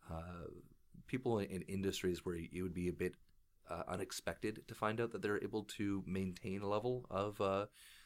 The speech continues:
decorum, uh, regardless of the fact that they're indulging in something that is d-, that is admittedly destructive and probably affecting them in some negative ways. Uh, I just find it, you, you hear about that. You hear about people who are like, "Oh yeah, you know, I have a friend who's operational alcoholic." You're like,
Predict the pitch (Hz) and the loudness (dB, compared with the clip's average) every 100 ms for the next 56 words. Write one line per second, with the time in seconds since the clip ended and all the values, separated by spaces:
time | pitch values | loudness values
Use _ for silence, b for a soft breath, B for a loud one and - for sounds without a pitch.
0 | B - 104 - 90 113 131 127 - 92 | B -4 0 6 6 6 0 -8 -6 -2
1 | 87 85 87 87 87 90 - 87 85 87 | -2 0 0 2 2 0 -2 -2 -2 -2
2 | - - 90 87 85 - 87 87 90 90 | -4 -2 0 0 -4 -6 -2 -2 -2 -2
3 | 90 87 - 82 87 85 87 - - - | -4 -4 -4 -2 -4 -4 -8 -10 -12 -12
4 | - - - - - 147 147 117 - _ | -14 -20 -20 -6 2 6 6 4 -2 _
5 | _ - 123 190 113 90 87 - 101 - | _ 0 2 4 2 2 -2 2 2 2
6 | 76 85 87 104 87 90 92 - 87 90 | -6 -6 -2 0 2 0 -4 -6 -2 -2
7 | 87 82 85 - 87 85 82 78 76 80 | -2 -8 -6 -4 -4 -6 -8 -10 -8 -8
8 | - - b b b b b - 82 - | -10 -16 b b b b b -12 -10 -6
9 | 120 120 - 120 101 _ B B B B | -6 -4 -2 -2 -2 _ B B B B
10 | B 123 131 113 160 117 87 80 90 101 | B 0 2 6 8 8 6 2 2 4
11 | 90 87 - 92 92 85 87 - 190 180 | 4 2 -2 -2 -2 0 -2 0 0 2
12 | 127 117 135 127 127 180 151 117 104 90 | 2 0 0 0 0 -4 -2 0 0 2
13 | 90 - 95 85 90 85 80 85 110 110 | 2 2 0 0 -2 -2 2 2 2 2
14 | 110 | 0